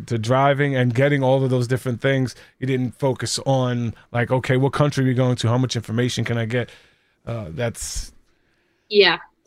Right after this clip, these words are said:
Speaker 2: That was, I mean, every, that, Christy, that's the pretty much only way, once our travel was sorted, all that we did was research the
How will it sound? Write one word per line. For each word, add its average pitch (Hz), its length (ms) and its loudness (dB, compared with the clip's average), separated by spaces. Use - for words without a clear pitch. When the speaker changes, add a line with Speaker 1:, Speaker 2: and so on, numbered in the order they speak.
Speaker 2:
That 277 200 4
was, 277 340 2
I 233 40 2
mean, 214 280 2
every, 220 460 2
that, - 220 -2
Christy, 226 280 0
that's 214 260 -2
the 196 180 6
pretty 254 200 0
much 202 240 2
only 180 260 4
way, 156 420 2
once 190 240 0
our 185 80 4
travel 165 440 0
was 156 300 -2
sorted, 151 680 0
all 170 220 0
that 151 140 -2
we 139 140 0
did 98 300 -6
was 160 260 -2
research 147 520 -4
the 143 240 -2